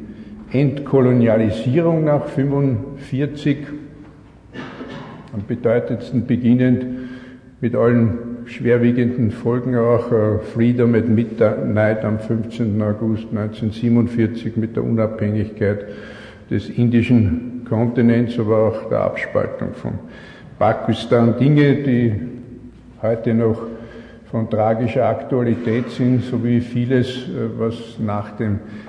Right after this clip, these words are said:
Ersten Weltkrieg, äh, durch den Zerfall verschiedener Reiche, darunter auch des,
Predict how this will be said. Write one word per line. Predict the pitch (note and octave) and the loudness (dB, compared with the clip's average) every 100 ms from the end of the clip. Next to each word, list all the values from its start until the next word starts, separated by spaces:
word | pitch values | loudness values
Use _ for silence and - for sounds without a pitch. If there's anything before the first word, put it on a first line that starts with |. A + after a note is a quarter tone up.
| - | -10
Ersten | - C3 - - | 0 0 0 -2
Weltkrieg, | A#2 G#2+ G#2+ - G#2 G2+ G2+ - | 2 2 0 -2 -2 -2 -4 -4
äh, | G#2 G2+ G2 - | -2 0 -2 -4
durch | G#2+ - | -4 -2
den | A2+ G#2 - | -4 -2 -4
Zerfall | - A2 - G#2 A2 G#2+ G#2+ - - - - - - | -4 -4 0 2 4 4 0 -6 -14 -16 -18 -20 -6
verschiedener | A#2 - A#2+ A#2+ A2+ A2 F#2+ E2 | -4 0 2 4 4 4 4 0
Reiche, | A2 G#2 A#2 A#2+ - | -2 2 2 2 -2
darunter | A2 G#2+ A2+ A2+ A#2 G#2 | 0 2 2 0 0 -2
auch | G2 | -2
des, | G2+ G#2+ - | -6 -8 -8